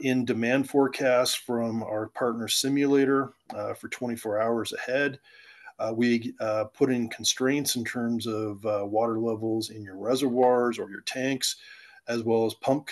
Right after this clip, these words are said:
uh, pump controls, and then we generate a one day ahead, uh, schedule that an operator would use to optimally operate, uh, that pump, uh, station. Uh,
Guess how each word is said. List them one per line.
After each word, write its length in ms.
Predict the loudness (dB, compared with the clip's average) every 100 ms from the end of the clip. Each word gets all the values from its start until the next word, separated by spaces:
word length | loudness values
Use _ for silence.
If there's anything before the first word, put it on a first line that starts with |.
| -10
uh, 240 | -4 0 -2
pump 300 | -2 -4 -4
controls, 500 | -6 0 4 4 2
and 140 | -2
then 140 | -2 0
we 80 | 0
generate 500 | 0 0 2 2 0
a 60 | -2
one 260 | -2 0
day 200 | 0 2
ahead, 500 | 2 0 0 -2 -2 -8 -10 -12
uh, 240 | -6 -4 -2
schedule 640 | -4 2 2 2 -2 -2 -8 -20 -20 -18 -6
that 120 | -2
an 140 | 0
operator 460 | 4 4 6 4 4
would 160 | 2 0
use 300 | 0 0 -2
to 280 | -4 -4 2 4
optimally 440 | 4 0 -6 -4
operate, 640 | -2 -2 -2 -4 -4 -8 -12 -14
uh, 280 | -8 -6 -6 -10 _ _ _ _ _ _ _ _ -2
that 200 | -2 0
pump, 360 | -2 -2 -4
uh, 240 | -2 -2 0
station. 520 | -2 -2 -4 -4 -6 -16 _ -20 -20 -20 -10 -4
Uh, 180 | 0